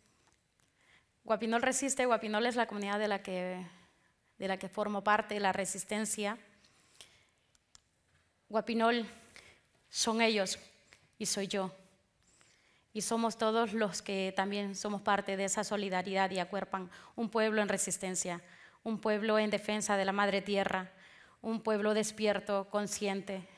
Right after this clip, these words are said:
con amor, eh, a esa raíz que nutre cada día en esas tierras, en esas tierras que también son amenazadas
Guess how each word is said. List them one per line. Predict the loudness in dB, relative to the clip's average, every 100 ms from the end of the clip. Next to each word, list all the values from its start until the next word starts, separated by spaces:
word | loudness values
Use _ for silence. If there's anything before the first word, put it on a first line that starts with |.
| -20 -12
con | -2 0
amor, | 2 2 2 2 -4 -16 -18 -20 -14 -4
eh, | -2 0 2
a | 4
esa | 4 4
raíz | 4 4 4 2 -2 -6 -18 -20 -20 -20 -20 -6
que | -4
nutre | -2 -2 -2 0
cada | 2 4 2
día | 0 0 -2 -6 -14 -14 -16 -20 -20 _ _
en | -2 2
esas | 4 2 4
tierras, | 2 2 0 -4 -14 -20 -20 _ -10
en | -4
esas | -2 0
tierras | 2 4 2 0
que | -2 -2 -4 -8 -20 _ _
también | 0 2 4 4
son | 2 4
amenazadas | 4 6 4 6 4 4 2 -2